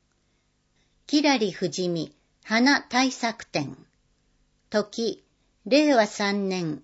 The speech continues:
二月二十六日金曜から二十八日日曜。規定、百センチかける百センチ程度の作品。出品料、無料。一人一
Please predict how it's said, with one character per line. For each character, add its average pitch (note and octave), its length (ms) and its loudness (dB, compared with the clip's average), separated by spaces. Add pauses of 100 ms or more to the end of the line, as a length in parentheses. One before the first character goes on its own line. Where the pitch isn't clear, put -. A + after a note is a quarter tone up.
二 G#3+ 140 0
月 C4+ 240 0
二 C#4 180 6
十 A#3+ 240 2
六 E3+ 260 -2
日 A#3 260 -4
金 B3 320 0
曜 A3+ 200 -2
か D#3 180 -6
ら C#3 200 -8 (300)
二 C#4+ 180 6
十 B3+ 220 4
八 F3+ 340 -6
日 A3 300 -4
日 F3 360 -4
曜。 E3 340 -2 (960)
規 - 180 -14
定、 A3 440 0 (340)
百 A3+ 240 -2
セ D4 260 2
ン C#4 100 4
チ - 140 -12
か F3+ 140 -6
け F#3+ 160 -6
る F3 80 -6
百 F#3 260 -6
セ C4+ 220 0
ン C4 80 2
チ - 180 -14
程 B3+ 220 2
度 F3 140 -2
の C#3+ 140 -4
作 C#3+ 300 -10
品。 D#3 380 -8 (1040)
出 A3 260 -4 (120)
品 C4+ 320 4
料、 C#3+ 420 -2 (240)
無 F#3 160 -2
料。 G3+ 480 0 (680)
一 D4+ 280 2
人 G3+ 120 0
一 E3 220 -8